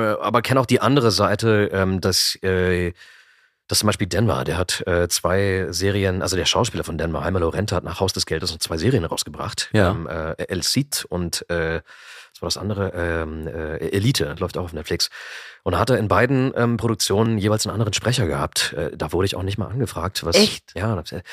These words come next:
Speaker 1: also ich bin, ich kenne beide Seiten so, ja, d-, d-, der Medaille so, einerseits betroffen und, äh, andererseits auch.
Speaker 2: Aber das hätte ich ja jetzt niemals gedacht. Also ich,
Speaker 1: Ja.
Speaker 2: ich, ich kenn, also ich, ich, ich kenn, ich kannte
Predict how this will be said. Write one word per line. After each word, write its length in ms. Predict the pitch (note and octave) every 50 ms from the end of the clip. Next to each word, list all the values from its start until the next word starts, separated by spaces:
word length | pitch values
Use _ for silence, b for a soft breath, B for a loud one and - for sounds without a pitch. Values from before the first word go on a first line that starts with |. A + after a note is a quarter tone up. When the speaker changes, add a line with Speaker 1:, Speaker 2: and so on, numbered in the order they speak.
| B B B B
Speaker 1:
also 160 | - G#2 A#2
ich 160 | A2+ - - C3
bin, 460 | B2+ A2 C3 C3+ D3 C#3+ C#3 A2+ - -
ich 100 | B2+ -
kenne 200 | - C#3 C#3 C#3
beide 240 | - A2 B2+ C#3 B2+
Seiten 300 | G2+ A2+ C3 D3 - D3
so, 260 | A#2 C3 D3 E3 D#3+ B2+
ja, 200 | G2+ G#2+ B2+ C#3
d-, 260 | A#2+ G2+ G#2 F#2+ A#2
d-, 140 | G#2 G#2+ A#2
der 120 | F2+ A2 A2+
Medaille 400 | A#2+ G#2+ G2+ G2 G#2+ C3 C#3+ C#3
so, 240 | - C3 C3+ C3+
einerseits 320 | - G#2 A2 G#2 A2 G#2+ -
betroffen 380 | - - - A#2 B2 - A#2+
und, 260 | A2+ G#2+ G#2+ G2+ - -
äh, 40 |
andererseits 560 | - F#2+ - - G#2 G#2 G2+ F#2 G2 G2 - -
auch. 180 | F2 F2+ - - - _
Speaker 2:
Aber 260 | - - G#2 G2 G2 G#2
das 260 | - G#2+ A2+ - -
hätte 160 | B2 A#2+ -
ich 120 | A#2 A2+ -
ja 140 | A#2 A2 A2+
jetzt 320 | A2+ G#2 G2+ - - - _ _
niemals 580 | - G2+ G#2+ A2+ A#2+ A#2+ A#2 A2 G#2 G2+ G2 -
gedacht. 180 | F#2+ G#2 G2 F2
Also 180 | A2 A#2 A2 b b b b b _
ich, 160 | - A2+ G#2+
Speaker 1:
Ja. 180 | G2+ G2+ G2+ G2+ G#2
Speaker 2:
ich, 40 | G2+
ich 100 | A2 -
kenn, 160 | - C3+ C3+ -
also 160 | - A#2 A2+
ich, 220 | A#2+ A2+ - - -
ich, 160 | G#2+ - -
ich 160 | A2 - -
kenn, 140 | - A#2+ - -
ich 120 | G#2+ -
kannte 520 | - A2+ B2 C3 C#3 C3+ C3 B2+ - -